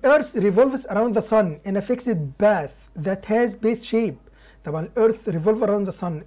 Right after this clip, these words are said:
الباث بتاعها شكله عامل ازاي؟ Excellent، oval، oval shape. One hundred thirty-eight. The earth rotates around its axis every space hours. بتاخد وقت قد ايه to complete one cycle around its axis؟ ها؟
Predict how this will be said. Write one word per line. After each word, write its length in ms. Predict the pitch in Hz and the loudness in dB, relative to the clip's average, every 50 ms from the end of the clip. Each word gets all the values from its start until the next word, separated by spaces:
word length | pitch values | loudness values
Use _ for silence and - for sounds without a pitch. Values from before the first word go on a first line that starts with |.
| - | -10
الباث 360 | 165 160 156 151 214 233 220 220 | -10 -8 -4 -2 -2 -2 -2 -4
بتاعها 420 | - 220 208 - - - 147 131 | -2 -2 -2 -2 -2 -8 -10 -10
شكله 320 | - - - - - 208 | -8 -8 -6 -4 -4 -2
عامل 200 | 185 202 202 196 | -2 0 0 -2
ازاي؟ 380 | 180 160 143 139 160 160 156 151 - _ _ _ _ _ _ - _ _ _ _ _ - 165 | -2 -4 -6 -8 -8 -8 -8 -10 -14 _ _ _ _ _ _ -20 _ _ _ _ _ -8 -8
Excellent، 680 | 160 - - 190 185 185 175 160 143 - - _ - | -8 -8 -6 -4 -2 -2 -2 -4 -6 -8 -10 _ 0
oval، 380 | 202 208 214 190 160 175 151 135 131 127 - _ - | 2 4 4 2 2 -2 -4 -4 -6 -10 -16 _ -8
oval 340 | 180 180 185 175 185 180 175 | -4 -2 -2 0 0 -2 -4
shape. 480 | - - 170 160 156 143 - - _ - _ _ _ _ _ _ _ _ _ _ _ _ _ _ _ _ | -4 -6 -6 -4 -6 -6 -8 -12 _ -20 _ _ _ _ _ _ _ _ _ _ _ _ _ _ _ _
One 120 | - 156 156 | -8 -6 -2
hundred 340 | 170 208 196 208 220 220 - | 0 2 2 2 2 2 2
thirty-eight. 800 | 240 226 220 - 269 277 262 269 254 277 262 - - - - _ _ _ _ _ _ _ _ _ _ _ _ - | -2 -2 0 0 -2 -2 2 2 2 2 0 -4 -10 -20 -20 _ _ _ _ _ _ _ _ _ _ _ _ -4
The 140 | 160 214 247 - 285 | -4 -2 -2 0 2
earth 320 | 269 285 285 285 254 - - _ - | 4 4 4 2 0 -6 -14 _ 0
rotates 500 | 214 202 208 202 208 247 262 269 262 - - - | 2 2 2 2 2 0 0 0 -2 -6 -8 -4
around 500 | 226 202 220 233 240 247 247 240 254 254 - _ _ - | 0 0 2 2 2 0 -2 -2 -4 -6 -12 _ _ -4
its 180 | 226 196 202 - - | -4 -4 -4 -4 -2
axis 340 | 226 226 226 - - 175 156 - - | -2 -2 -2 -2 -6 -10 -10 -8 -6
every 300 | 285 269 220 247 254 214 | -4 -4 -2 0 -2 -2
space 300 | 160 - 240 247 247 - - | -2 -2 -4 -4 -4 -6 -8
hours. 260 | 160 135 127 135 - | -8 -8 -8 -8 -10
بتاخد 300 | _ - - - 202 202 | _ -8 -6 -2 0 0
وقت 180 | 240 226 - 190 | 0 0 0 -4
قد 180 | 160 147 147 | -6 -6 -6
ايه 140 | 160 160 160 | -8 -8 -8
to 100 | - 190 | -10 -10
complete 340 | - 190 170 170 202 202 202 | -6 -6 -4 -4 -4 -4 -6
one 140 | 180 175 165 | -8 -8 -8
cycle 400 | - 196 190 196 196 208 208 214 208 - | -6 -6 -6 -4 -2 -4 -4 -4 -6 -10
around 320 | 156 170 190 190 190 156 | -8 -6 -4 -4 -4 -6
its 260 | 165 160 - - - 160 | -8 -12 -14 -16 -16 -16
axis؟ 280 | 160 - - 143 135 139 - _ _ _ _ _ _ _ _ _ _ _ _ - | -14 -14 -14 -16 -16 -16 -20 _ _ _ _ _ _ _ _ _ _ _ _ -14
ها؟ 220 | - 190 196 - | -10 -10 -10 -10